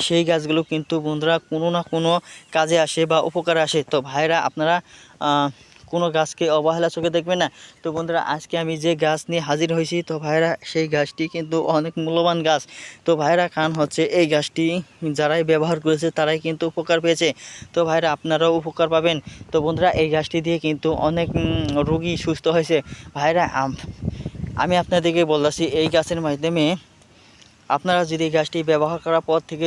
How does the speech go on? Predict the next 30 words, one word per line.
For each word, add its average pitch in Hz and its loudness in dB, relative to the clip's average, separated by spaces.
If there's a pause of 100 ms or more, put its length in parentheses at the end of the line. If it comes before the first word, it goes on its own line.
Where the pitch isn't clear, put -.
যদি 160 -2
আপনারা 165 -2
কোনো 160 -2
উপকার 160 -2
না 165 0
পান, 160 0
তাহলে 151 0 (120)
ভাইরা, 156 2
আমি 160 -4 (460)
আপনাদেরকে 156 0
বলছি, 156 -2 (100)
আমি 156 -4
কবিরাজি 160 0
চিকিৎসা 156 -2
বাদ 151 2
দিয়ে 160 0
দেবো। 160 2 (520)
তো 175 2
ভাইরা, 156 0
কারণ 160 0
হচ্ছে 165 -6 (140)
আমি 165 -4 (220)
শিওর 165 -4
দিয়ে 170 -2
বলতে 160 -6
পারি 160 0
যে 165 2 (400)
এই 156 0
গাছটি 160 -2 (180)
অনেক 165 0